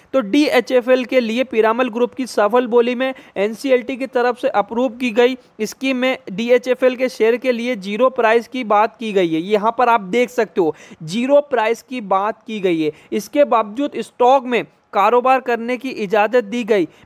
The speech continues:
बीएससी और एनएससी सर्कुलर में कहा गया कि डीएचएफ़एल ने नौ जून को कहा कि इंडिया, इंडिया इकोनॉमी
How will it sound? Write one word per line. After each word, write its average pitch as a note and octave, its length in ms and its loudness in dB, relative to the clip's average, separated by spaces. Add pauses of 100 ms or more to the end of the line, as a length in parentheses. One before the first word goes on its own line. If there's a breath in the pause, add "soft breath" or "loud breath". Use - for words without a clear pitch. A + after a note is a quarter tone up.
बीएससी B3 460 0
और C#4 140 4
एनएससी A3+ 460 -4
सर्कुलर B3 560 -2
में A#3 360 -4 (140)
कहा G#3+ 220 2
गया A#3+ 220 2
कि B3+ 180 -6
डीएचएफ़एल A#3 680 0
ने A#3+ 200 0 (260 loud breath)
नौ G#3 260 2
जून A#3 260 -2
को C4 140 2
कहा A#3 240 0
कि A#3 140 -6
इंडिया, G#3 480 0 (1040)
इंडिया A3+ 440 0
इकोनॉमी A#3+ 500 -4